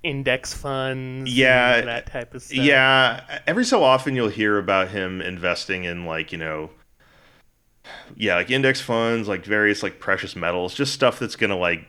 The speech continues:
Speaker 2: be guaranteed to make you money over the long run. And he's ju-, he's just got enough money to put in that he can, he can profit off of it. But I think he's, he's pretty,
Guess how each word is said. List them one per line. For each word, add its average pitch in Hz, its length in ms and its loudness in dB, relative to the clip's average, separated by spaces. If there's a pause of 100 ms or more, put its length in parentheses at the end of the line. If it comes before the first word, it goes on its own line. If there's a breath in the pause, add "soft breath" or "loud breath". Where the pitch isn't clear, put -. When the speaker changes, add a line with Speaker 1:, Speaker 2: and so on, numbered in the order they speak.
(100)
Speaker 2:
be 95 120 -2
guaranteed 87 760 -2
to 90 100 -8
make 85 240 -8
you 90 80 -8
money 85 260 -8
over 85 180 -8
the 82 100 -10
long 82 240 -6
run. 82 260 -6
And 90 100 -12
he's 107 160 -6
ju-, 113 120 -2
he's 135 180 0
just 135 160 0
got 127 120 4
enough 101 280 0
money 92 240 -2
to 85 60 -6
put 87 220 -8
in 85 220 -4
that 85 160 -6
he 85 120 -6
can, - 220 -10
he 92 120 -12
can 85 120 -14
profit 82 360 -8
off 92 180 -10
of 90 80 -10
it. - 160 -12
But - 200 -10 (260 loud breath)
I 113 80 0
think 214 160 -4
he's, 262 120 0
he's 156 240 -4
pretty, 147 640 -2